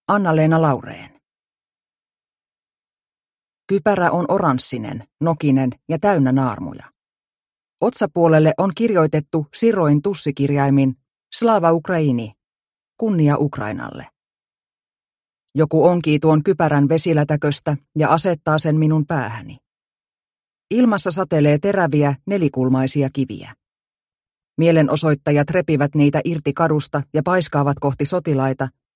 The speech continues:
jotka ovat muodostaneet piirin torin ympärille. Kovat kivet osuvatkin mielenosoittajiin. He kyyristyvät kilpiensä taakse kuin roomalaissotilaat kilpikonna muodostelmassa.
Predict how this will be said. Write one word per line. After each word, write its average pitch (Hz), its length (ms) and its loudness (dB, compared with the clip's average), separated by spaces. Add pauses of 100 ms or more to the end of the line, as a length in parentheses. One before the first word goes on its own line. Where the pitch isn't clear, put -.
(240)
jotka 214 280 0
ovat 170 240 0
muodostaneet 156 640 0 (100)
piirin 147 440 -2 (100)
torin 151 340 -2
ympärille. 98 600 -6 (1300)
Kovat 156 340 4
kivet 160 320 2
osuvatkin 165 560 -2
mielenosoittajiin. 107 1120 -6 (800)
He 185 80 -4
kyyristyvät 180 720 0
kilpiensä 156 540 0 (100)
taakse 147 340 -2 (120)
kuin 190 220 0
roomalaissotilaat 143 1120 0
kilpikonna 131 560 -2
muodostelmassa. - 840 -6